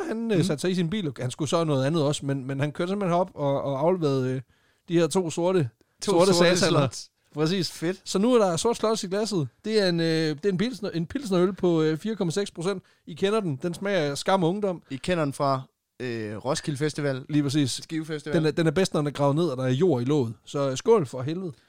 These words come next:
Speaker 2: Jeg kan også hilse at sige, at når man, øh, sidder og skal lave to live shows i træk, der betyder, at du i princippet er på, på en scene, hvor det er rigtig varmt, i fire timer i træk,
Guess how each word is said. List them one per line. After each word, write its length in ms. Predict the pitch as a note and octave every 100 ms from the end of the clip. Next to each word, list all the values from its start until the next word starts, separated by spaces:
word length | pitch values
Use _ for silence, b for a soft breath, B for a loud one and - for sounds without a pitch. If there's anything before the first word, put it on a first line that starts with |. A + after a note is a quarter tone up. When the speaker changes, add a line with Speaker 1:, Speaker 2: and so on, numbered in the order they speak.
| b
Speaker 2:
Jeg 80 | C3
kan 80 | C3
også 140 | C#3
hilse 160 | F3 F3
at 60 |
sige, 240 | D#3 F3 D#3+
at 80 | C#3+
når 120 | C3
man, 220 | C3 A#2+
øh, 160 | B2 A#2
sidder 200 | - E3
og 60 |
skal 120 | - D3
lave 120 | D3+
to 220 | - A3
live 220 | D#3+ D#3+
shows 320 | E3+ D3 D3
i 40 | C#3
træk, 260 | - D3+ -
der 80 | C3+
betyder, 320 | A#2 B2 D#3+
at 120 | B2 -
du 280 | A#2+ A2+ A2 _ _
i 40 | A2+
princippet 480 | B2+ A#2+ D#3 D3+ A#2
er 40 |
på, 280 | - F3+ F3
på 120 | -
en 80 | B2
scene, 260 | - C#3+ D#3
hvor 100 | B2+
det 80 |
er 40 | A#2
rigtig 240 | C3+ -
varmt, 300 | C#3+ B2+ A2
i 120 | A#2+
fire 220 | A#2+ E3 E3
timer 280 | E3 D3+
i 40 | C#3+
træk, 300 | - D3+